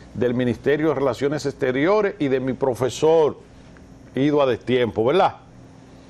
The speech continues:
Entonces, el P L D no tiene calidad moral para hablar de préstamo. Aquí Danilo Medi-, Medina dijo en un discurso,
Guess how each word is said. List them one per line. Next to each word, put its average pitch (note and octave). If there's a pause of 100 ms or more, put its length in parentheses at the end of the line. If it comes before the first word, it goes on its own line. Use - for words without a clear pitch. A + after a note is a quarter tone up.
(340)
Entonces, F3 (1300)
el F#3
P B3
L A3+
D F#3+ (400)
no D#3+
tiene G3
calidad E3+
moral D#3+
para C#3
hablar C3+
de C3
préstamo. A2+ (560)
Aquí A#2+
Danilo F3
Medi-, D#3
Medina C3+
dijo C#3 (840)
en A#2+
un E3
discurso, C#3